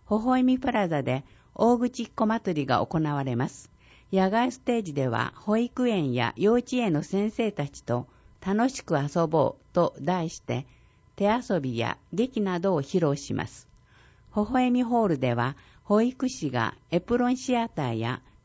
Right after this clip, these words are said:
人形劇、体操、歌などを行います。遊びのコーナーもありますので、お楽しみに。今年も各保育園や幼稚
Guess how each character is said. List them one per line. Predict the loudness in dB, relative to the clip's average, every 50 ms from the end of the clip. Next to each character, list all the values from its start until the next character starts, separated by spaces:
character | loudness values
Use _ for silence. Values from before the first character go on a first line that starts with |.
| _ _
人 | -2 0 2 2 2 2 2
形 | 2 4 4 2
劇、 | 2 0 -2 -2 -4 -6 -6 -6 -6 -8 -12 -20 -20 -20 -20 _ _ -6
体 | -4 -2 -2 -2 -2
操、 | -4 -2 0 2 2 2 2 0 -2
歌 | -4 -2 0 0 0
な | 2 0 0 2
ど | 2 2 2
を | 2
行 | 2 0 -2
い | 0 0 -2 -4
ま | -4 -6 -8
す。 | -10 -14 -20 _ _ _ _ _ -20 -20 -20 -20 _ _ _ _ _ -20 -20 -20 _ _ _ _ _ _ _ _ -6
遊 | -4 -2 0 0 2 2
び | 2 2
の | 0 0
コ | 0 2 2 4 4
ー |
ナ | 4 2 2 2
ー | 2
も | 2 2
あ | 2 2
り | 2 0
ま | 0 0 -2
す | -2 -2 -2
の | 0 0 0
で、 | 0 0 -2 -2 -2
お | -2 -2
楽 | -2 0 -2 0 -2 -2
し | -4 -4 -4 -4
み | -2 -2 -2
に。 | -2 -4 -6 -8 -10 _ _ _ _ -20 -20 -20 -20 -20 -20 _ _ -4
今 | -2 0 2
年 | 0 0 0 0 -2
も | 0 0 0 -2 -4 -8 -14 -6
各 | -4 -4 -2 2 2 2 2 2
保 | 2 2 2 2
育 | 2 0 -2 -2 0
園 | 2 2 2 2 2
や | 2 2 2 0 -2
幼 | 0 2 4 4 4
稚 | 2 0